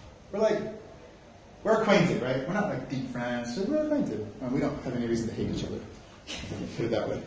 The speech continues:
Um, and, uh, we're hanging out by a bridge, and, um, and kind of, kind of out of nowhere, I just say, "Eh,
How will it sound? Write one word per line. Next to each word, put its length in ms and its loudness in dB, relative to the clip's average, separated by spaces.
Um, 540 10
and, 500 10
uh, 380 10
we're 100 10
hanging 280 10
out 360 8
by 140 12
a 100 10
bridge, 440 8
and, 440 6
um, 340 -2
and 140 4
kind 160 6
of, 400 2
kind 140 6
of 80 10
out 100 10
of 60 6
nowhere, 420 8
I 80 2
just 220 0
say, 340 4
"Eh, 60 -8